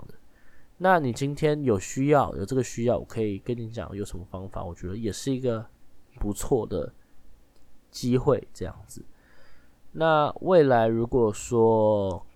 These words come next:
大家还想有什么更多的建议或者是更多的想法要跟我分享，都可以再跟我讲。我觉得说这种情况就是大家听得越多，可以有人分享的讲出来，然后可以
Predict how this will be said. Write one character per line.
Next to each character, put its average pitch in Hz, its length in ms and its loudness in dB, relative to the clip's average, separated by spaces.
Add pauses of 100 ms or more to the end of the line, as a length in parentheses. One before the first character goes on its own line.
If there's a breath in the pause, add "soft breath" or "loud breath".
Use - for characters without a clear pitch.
大 135 100 2
家 127 240 4
还 117 240 -2
想 113 180 -4
有 107 80 -4
什 - 160 -10
么 92 120 -6
更 123 260 -2
多 113 140 0
的 101 100 0
建 110 340 -6
议 104 220 -8
或 92 100 -8
者 98 80 -8
是 107 60 -8
更 104 220 -4
多 101 120 -6
的 95 80 -6
想 95 280 -10
法 92 200 -12
要 101 80 -6
跟 107 140 -6
我 92 80 -8
分 101 260 -4
享， - 240 -10 (240 soft breath)
都 151 120 -4
可 151 100 -4
以 135 40 -2
再 127 140 0
跟 123 240 0
我 107 160 -2
讲。 - 220 -12 (800 soft breath)
我 92 160 -8
觉 107 140 -4
得 123 120 4
说 127 360 4
这 147 120 -4
种 120 160 0
情 107 220 -10
况 120 160 -4
就 113 100 -4
是 117 240 -4 (320 soft breath)
大 156 120 6
家 151 100 8
听 156 160 -2
得 135 80 6
越 127 220 6
多， 110 340 2
可 - 180 -4
以 117 60 2
有 107 80 2
人 92 140 -2
分 117 180 -2
享 110 140 -2
的 98 60 -4
讲 92 220 -10
出 104 260 -4
来， 73 220 -6 (400 soft breath)
然 113 140 2
后 123 60 4
可 127 180 0
以 113 260 0